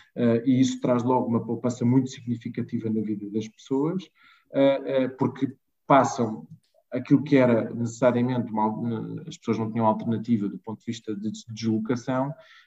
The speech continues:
mas obviamente com a definição de um preço, eh, de acesso mais reduzido, nós conseguimos, obviamente, ter uma política redistributiva, porque, de alguma forma, as pessoas que já eram penalizadas porque não tinham acesso, muitas vezes, à habitação no centro,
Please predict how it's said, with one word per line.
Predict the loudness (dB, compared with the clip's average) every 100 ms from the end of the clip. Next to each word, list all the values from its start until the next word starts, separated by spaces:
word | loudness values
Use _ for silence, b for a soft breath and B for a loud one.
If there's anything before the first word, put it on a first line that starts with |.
| -4
mas | 0
obviamente | 0 0 0 0 -4
com | -4
a | -4
definição | -4 -6 -4 -4 -4
de | -2
um | -4
preço, | 0 0 0 -10 -20 _ _ _ -10
eh, | -6
de | -4 0 0 0
acesso | -2 0 0 -2 -16 _ -2
mais | 0 0
reduzido, | -2 -6 -6 0 2 2 -2 B B
nós | -4 -4
conseguimos, | -4 -8 -4 -2 0
obviamente, | 0 -2 -2 -2 -2 -4 -6
ter | -4 -2
uma | -2 -6 -8
política | -4 -4 -4 -8 -6 -10 b b _
redistributiva, | -6 -6 -6 -2 -2 2 4 4 4 -2 B B _
porque, | -12 0
de |
alguma | 2 2 0 -2
forma, | -2 -2 0 -2
as | -6
pessoas | -12 -4 -4 -2
que |
já | 0 2
eram | 2 0
penalizadas | -2 0 2 2 0 0
porque | -4
não | -6 -6
tinham | -2 0
acesso, | 0 0 0 -2 -10
muitas | -6 -4
vezes, | -2 0
à | 0
habitação | -2 -4 -6 -4
no | -4 -6
centro, | -2 -2 -2 -6 -12